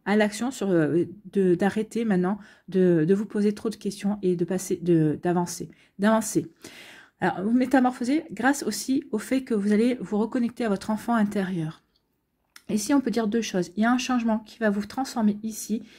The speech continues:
qui va vous permettre de vous reconnecter à la vie, qui va vous per-, reconnaître à, qui va vous permettre de vous reconnecter justement peut-être aussi à vos aspirations, euh, les aspirations que vous aviez quand vous étiez enfant. Quels étaient vos rêves quand vous étiez enfant ? Peut-être qu'ici, c'est ça. Vous allez vous reconnecter aux rêves de votre enfance et vous allez lui dire, « Mais oui,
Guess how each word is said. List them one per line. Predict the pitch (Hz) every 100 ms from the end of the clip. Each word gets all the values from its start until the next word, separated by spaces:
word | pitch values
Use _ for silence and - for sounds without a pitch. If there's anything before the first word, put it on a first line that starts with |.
| _
qui | -
va | 226
vous |
permettre | 247 247 240
de |
vous | 208 214
reconnecter | 240 233 208 - 214 214 - - -
à | 214
la | 196
vie, | 185 170 -
qui | 196
va | 196
vous | 208
per-, | 202 226 -
reconnaître | 202 214 233 240 - -
à, | 190 180 156 - -
qui | -
va |
vous | 220
permettre | 220 240 214
de |
vous | 202 208
reconnecter | 208 208 202 - 240 - _
justement | - 226 240
peut-être | 247 220 220
aussi | 220 247
à | 190
vos | 208 208
aspirations, | 240 - 226 208 208 220 240 - -
euh, | 185 185 -
les | 180 202 220
aspirations | 226 214 208 247
que | 196
vous |
aviez | 190 190 233
quand | - 208
vous | 190 208
étiez | 190 240 -
enfant. | 202 202 185
Quels | 180 240 226
étaient | 233 247
vos | 226
rêves | 208 220 -
quand | 202
vous | 190
étiez | 190 - 208
enfant ? | 190 190 175 - - - - -
Peut-être | 233
qu'ici, | - 247 262
c'est | 247
ça. | 226 226 214
Vous | 208
allez |
vous | 202 220
reconnecter | 220 233 220 208 214 -
aux |
rêves | 202 240
de | 208
votre | 190 196
enfance | 190 - 196 214 -
et |
vous | 196
allez | 202 190
lui | 180
dire, « | 185
Mais | 180
oui, | 175 226